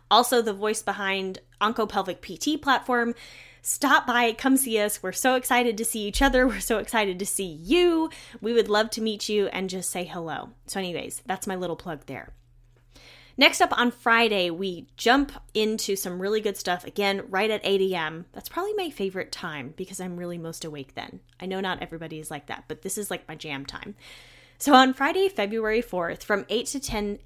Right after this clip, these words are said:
A M, there's the Oncology Curriculum and Entry-Level D P T Programs, Where Are We and Where Can We Go? And if you're interested in being involved in that, I think you can actually still volunteer to help facilitate that. So as part of,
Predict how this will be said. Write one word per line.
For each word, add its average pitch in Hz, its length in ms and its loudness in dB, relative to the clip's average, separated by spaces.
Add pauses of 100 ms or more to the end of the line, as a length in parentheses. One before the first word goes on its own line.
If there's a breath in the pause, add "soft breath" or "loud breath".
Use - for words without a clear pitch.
A 233 200 4
M, 165 360 -8 (240 loud breath)
there's 220 220 2
the 220 200 -6
Oncology 220 600 -2
Curriculum 208 560 -4
and - 100 -6
Entry-Level 196 640 -4
D 185 180 -10
P 196 140 -6
T 180 200 -6
Programs, 254 640 -2
Where 190 320 0
Are 202 160 2
We 208 180 -4
and 175 160 -6
Where 170 140 -6
Can 208 180 -8
We 208 120 -4
Go? 175 420 -6 (400 loud breath)
And 233 140 4
if 233 100 4
you're - 140 -4
interested 285 360 -2
in 277 120 0
being 202 200 -4
involved 202 520 -4
in 285 100 2
that, 214 240 -2
I - 60 -12 (160)
think 262 200 0
you 392 80 0
can 349 200 -6
actually 220 420 -6
still 214 300 -4
volunteer 190 840 -4
to 240 120 -10
help - 320 -6
facilitate 175 720 -6
that. - 240 -6 (420 loud breath)
So 208 200 0
as 196 180 -2
part 196 260 2
of, 180 380 -4